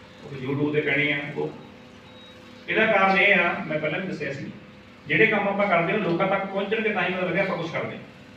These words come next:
ਆਪਣੀ Facebook ਭਰੀ ਪਈ ਆ, ਟੀ ਵੀ, YouTube ਭਰਿਆ ਪਿਆ, ਸੋਰਸ ਟੀ ਵੀ ਭਰਿਆ ਪਿਆ,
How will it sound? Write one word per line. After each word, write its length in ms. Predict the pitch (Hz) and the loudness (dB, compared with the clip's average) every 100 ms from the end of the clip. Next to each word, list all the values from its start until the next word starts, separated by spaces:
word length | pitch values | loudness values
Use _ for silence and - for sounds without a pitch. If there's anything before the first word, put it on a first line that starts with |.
| - - - - - - - - | -20 -20 -20 -20 -20 -20 -18 -12
ਆਪਣੀ 300 | 151 170 165 | -6 -2 2
Facebook 400 | 160 165 165 - | 2 2 -2 -2
ਭਰੀ 220 | 147 135 | -2 0
ਪਈ 200 | 147 147 | 0 2
ਆ, 140 | 143 | 2
ਟੀ 160 | 143 139 | 0 0
ਵੀ, 260 | 139 139 143 | -2 -4 -6
YouTube 260 | 147 147 | -4 -4
ਭਰਿਆ 260 | 147 143 175 | -4 -4 -4
ਪਿਆ, 300 | 139 135 131 | -2 -4 -4
ਸੋਰਸ 240 | 127 131 | -6 -10
ਟੀ 80 | 135 | -8
ਵੀ 120 | 139 | -8
ਭਰਿਆ 220 | 143 123 | -6 -4
ਪਿਆ, 260 | 123 123 127 | -4 -6 -8